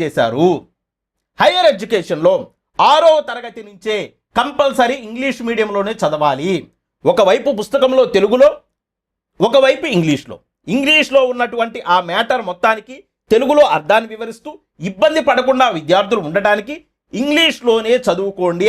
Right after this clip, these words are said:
అనే ఒక కండిషన్ను తీసుకొచ్చి ఒక విధానాన్ని ముందుకు తీసుకెళ్ళటం జరిగింది. దానిలో భాగంగానే అమ్మఒడి కానీ ఇంకొకటి కానీ ఇంకొకటి కానీ ఆ ఫెసిలిటీస్ కానీ కల్పించడం జరిగింది. అయితే అప్పటి నుంచి నేను వింటూనే ఉన్నానండి, అప్పటి నుంచి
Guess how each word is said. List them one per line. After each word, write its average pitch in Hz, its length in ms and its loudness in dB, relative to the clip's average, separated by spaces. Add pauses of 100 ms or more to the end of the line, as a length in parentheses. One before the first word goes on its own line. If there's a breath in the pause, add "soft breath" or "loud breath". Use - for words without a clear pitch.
అనే 165 200 -4
ఒక - 100 -14 (120)
కండిషన్ను 233 560 -2
తీసుకొచ్చి - 320 -14 (100)
ఒక 131 160 -8
విధానాన్ని 185 480 -2
ముందుకు 143 280 -18
తీసుకెళ్ళటం 113 460 -12
జరిగింది. - 280 -20 (800)
దానిలో 180 300 2 (120)
భాగంగానే 202 440 -2 (480)
అమ్మఒడి 214 440 2
కానీ 208 180 -4 (100)
ఇంకొకటి 190 400 -10
కానీ 180 220 0
ఇంకొకటి 175 380 -4
కానీ 175 180 0
ఆ 156 120 0
ఫెసిలిటీస్ 170 500 -12
కానీ 131 220 -2
కల్పించడం 127 480 -10
జరిగింది. 92 260 -20 (160)
అయితే 101 220 0 (540)
అప్పటి 330 460 -2
నుంచి 320 240 -2
నేను 311 180 2
వింటూనే 320 340 0 (100)
ఉన్నానండి, 147 400 -4 (400)
అప్పటి 320 460 0
నుంచి 330 200 -6